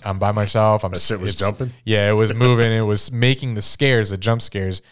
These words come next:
Speaker 1: even scarier 'cause my seat would also react, and that would scare the shit out of me.
Speaker 2: <laughs>
Speaker 1: So I turned it down to, like, level one.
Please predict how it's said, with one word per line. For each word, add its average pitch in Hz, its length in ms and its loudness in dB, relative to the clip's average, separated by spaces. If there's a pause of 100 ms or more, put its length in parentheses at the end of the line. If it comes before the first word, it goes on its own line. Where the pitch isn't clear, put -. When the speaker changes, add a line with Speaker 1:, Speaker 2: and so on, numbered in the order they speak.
(260)
Speaker 1:
even 117 260 2
scarier 90 580 -2
'cause 95 140 -8
my 90 120 -6
seat 104 260 -4
would 95 140 -2
also 95 280 -2
react, 87 380 -8
and 92 100 -12
that 90 100 -12
would 90 120 -14
scare 92 360 -6
the 82 100 -14
shit - 260 -6
out 95 160 -4
of 82 80 -12 (340)
me. - 140 -6
Speaker 2:
<laughs> - 160 -20
Speaker 1:
So - 160 0
I 107 40 0
turned 139 280 0
it 117 80 -6
down 117 280 0
to, 110 60 -6
like, 98 200 0 (140)
level 107 340 -2
one. 95 480 -2